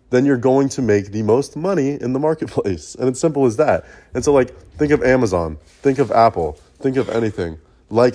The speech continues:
that, or, like, anything of that scenario where it's like, Apple's better than Samsung.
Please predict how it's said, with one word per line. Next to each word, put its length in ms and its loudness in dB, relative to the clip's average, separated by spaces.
that, 280 4
or, 120 0
like, 180 0
anything 540 -2
of 600 -2
that 280 2
scenario 500 0
where 120 2
it's 100 -2
like, 140 0
Apple's 340 2
better 320 4
than 160 -2
Samsung. 580 -2